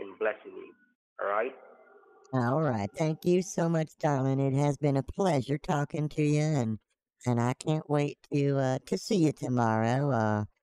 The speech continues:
Speaker 2: uh, give you a
Speaker 1: Yes,
Speaker 2: big
Speaker 1: I can't
Speaker 2: hug
Speaker 1: wait
Speaker 2: and
Speaker 1: to
Speaker 2: a
Speaker 1: see I can't wait to see you also, Mom. I can't wait to see you also. All right?
Speaker 2: Yeah, I'm gonna give
Speaker 1: This
Speaker 2: you a
Speaker 1: is a
Speaker 2: big,
Speaker 1: blessing.
Speaker 2: a big
Speaker 1: It's a
Speaker 2: hug and a
Speaker 1: blessing.
Speaker 2: blumpkin and a kiss on the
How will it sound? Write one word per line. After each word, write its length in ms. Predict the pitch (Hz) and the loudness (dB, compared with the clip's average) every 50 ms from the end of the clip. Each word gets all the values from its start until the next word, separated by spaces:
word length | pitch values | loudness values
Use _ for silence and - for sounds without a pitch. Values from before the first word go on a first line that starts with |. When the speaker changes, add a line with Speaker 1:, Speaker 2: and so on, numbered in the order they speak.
| _ _ _ _ 113 | _ _ _ _ 2
Speaker 2:
uh, 260 | 110 104 101 101 110 | 2 4 4 2 2
give 240 | 113 - 139 139 123 | 2 2 2 2 4
you 120 | 131 135 | 2 2
a 20 | 123 | 2
Speaker 1:
Yes, 100 | 123 - | 2 2
Speaker 2:
big 180 | 147 143 151 | 0 0 2
Speaker 1:
I 60 | 143 143 | 2 2
can't 140 | 156 156 | 4 4
Speaker 2:
hug 260 | 143 139 143 147 135 131 | 4 4 4 4 4 2
Speaker 1:
wait 120 | 135 131 | 2 2
Speaker 2:
and 80 | 147 151 | 2 2
Speaker 1:
to 40 | |
Speaker 2:
a 120 | 151 151 147 - | 0 0 -2 -6
Speaker 1:
see 80 | 123 120 117 - _ 117 110 - _ _ _ _ _ _ _ _ _ _ _ 113 | -10 -10 -10 -12 _ -16 -16 -16 _ _ _ _ _ _ _ _ _ _ _ -6
I 140 | 113 110 110 110 - | -4 -4 -6 -4 -4
can't 220 | 123 120 120 110 113 | -4 -2 -2 0 2
wait 160 | 120 120 120 | 2 2 2
to 100 | 120 117 - - - | 0 -4 -6 -8 -10
see 60 | 117 113 | -8 -4
you 140 | 113 110 104 - | -2 -2 0 2
also, 520 | 110 110 107 104 101 - - 101 98 101 95 | 2 2 2 2 0 -2 -6 -4 -2 -2 -2
Mom. 300 | 95 92 - - 90 90 | -4 -8 -10 -10 -6 -6
I 100 | 92 95 95 | -6 -6 -2
can't 280 | - 107 107 104 98 98 | -2 -2 -2 -2 -2 -4
wait 140 | 101 98 98 | -6 -6 -6
to 80 | 98 90 - _ | -6 -10 -12 _
see 140 | 95 95 101 | -14 -12 -10
you 140 | 98 90 85 - | -10 -8 -4 -4
also. 580 | 98 95 - - - _ _ - - - - - _ _ _ _ _ _ _ - | -4 -4 -4 -8 -12 _ _ -12 -12 -12 -12 -14 _ _ _ _ _ _ _ 0
All 100 | 95 98 | 0 2
right? 260 | 101 101 104 104 98 | 2 2 2 2 0
Speaker 2:
Yeah, 380 | 95 92 92 92 90 90 92 104 - | 0 0 0 0 -2 -2 -4 -4 -2
I'm 100 | 123 123 | -2 0
gonna 120 | 123 123 | 0 0
give 180 | 120 139 139 120 | 2 0 2 2
Speaker 1:
This 60 | 127 | 2
Speaker 2:
you 60 | 127 | 2
a 20 | 117 | 2
Speaker 1:
is 40 | 113 | 2
a 80 | 156 | 2
Speaker 2:
big, 120 | 170 175 - | 2 0 -2
Speaker 1:
blessing. 180 | - - - _ _ _ _ _ - - _ _ _ _ - | -6 -12 -14 _ _ _ _ _ -20 -20 _ _ _ _ -4
Speaker 2:
a 60 | 143 | -2
big 220 | 139 127 175 196 190 - | 0 0 0 0 0 0
Speaker 1:
It's 40 | |
a 40 | 156 | 0
Speaker 2:
hug 360 | 170 175 165 160 175 190 185 | 2 2 2 2 0 2 2
and 140 | 175 180 185 | 2 4 4
a 60 | 185 | 2
Speaker 1:
blessing. 380 | 175 165 180 175 170 160 160 156 | 0 0 0 0 2 2 0 -2
Speaker 2:
blumpkin 420 | - - 165 151 151 156 170 180 | -2 -2 0 2 2 2 2 2
and 100 | 160 147 | 2 2
a 40 | 139 | 0
kiss 400 | - - - 165 151 151 - - | -2 -2 -2 -2 0 0 0 -2
on 200 | 151 151 151 160 | 0 0 0 0
the 80 | 165 | -2